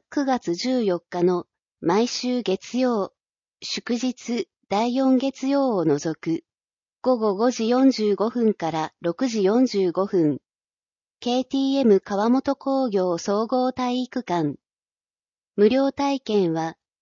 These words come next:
六月八日月曜、十五日月曜、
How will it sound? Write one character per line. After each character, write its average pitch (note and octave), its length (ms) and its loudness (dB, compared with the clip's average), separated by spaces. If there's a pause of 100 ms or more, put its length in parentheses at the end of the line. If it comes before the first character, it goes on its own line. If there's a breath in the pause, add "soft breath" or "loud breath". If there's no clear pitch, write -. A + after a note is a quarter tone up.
六 E3+ 300 -4
月 A#3+ 340 -4
八 A3 240 0
日 A3 380 -4
月 F3 340 -6
曜、 A3+ 380 -2 (400)
十 C4+ 260 -2
五 A#3 160 0
日 G3 580 0
月 D3+ 300 -6
曜、 G#3 400 -2